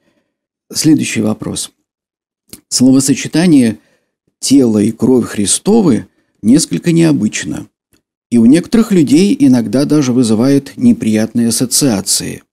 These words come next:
Почему святые дары носят такое название? Да, это словосочетание стало соблазном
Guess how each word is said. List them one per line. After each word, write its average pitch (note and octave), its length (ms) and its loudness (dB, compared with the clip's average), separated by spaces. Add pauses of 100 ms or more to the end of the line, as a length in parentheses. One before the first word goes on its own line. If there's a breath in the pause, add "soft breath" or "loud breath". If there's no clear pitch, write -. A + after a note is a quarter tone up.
(480 loud breath)
Почему D3 400 2
святые A#2 460 0
дары A2 320 0
носят C#3 520 -2
такое A2+ 540 -6 (140)
название? G2+ 720 -10 (260)
Да, A#2 540 0
это F3 300 -2
словосочетание D#3 1080 -2
стало C3+ 720 -4
соблазном B2+ 800 -2